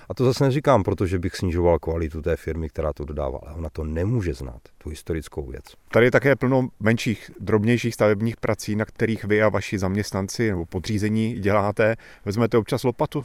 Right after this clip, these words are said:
Speaker 2: do ruky?
Speaker 1: Každou chvíli, protože na těch terénních úpravách a na dalších věcech to si děláme ve vlastní režii, to samozřejmě nikdo nám jaksi nedodává, protože bychom se nedoplatili.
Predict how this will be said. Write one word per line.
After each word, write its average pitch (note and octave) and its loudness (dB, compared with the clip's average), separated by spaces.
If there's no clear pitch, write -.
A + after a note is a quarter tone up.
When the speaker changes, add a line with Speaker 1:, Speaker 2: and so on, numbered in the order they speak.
Speaker 2:
do A#2+ -2
ruky? A#2 -4
Speaker 1:
Každou B2 10
chvíli, B2+ 8
protože A#2+ 4
na G#2 4
těch A2 4
terénních A#2+ 6
úpravách G2+ 4
a G2 0
na F2+ 0
dalších G2+ 0
věcech F#2 0
to G2 -2
si - -4
děláme F#2+ 2
ve D#2+ 0
vlastní F2 0
režii, F2 0
to F2+ -10
samozřejmě F2+ 0
nikdo F2 2
nám F2+ 2
jaksi E2 -6
nedodává, E2+ 0
protože E2+ -4
bychom E2 -6
se F#2 -4
nedoplatili. D#2+ -2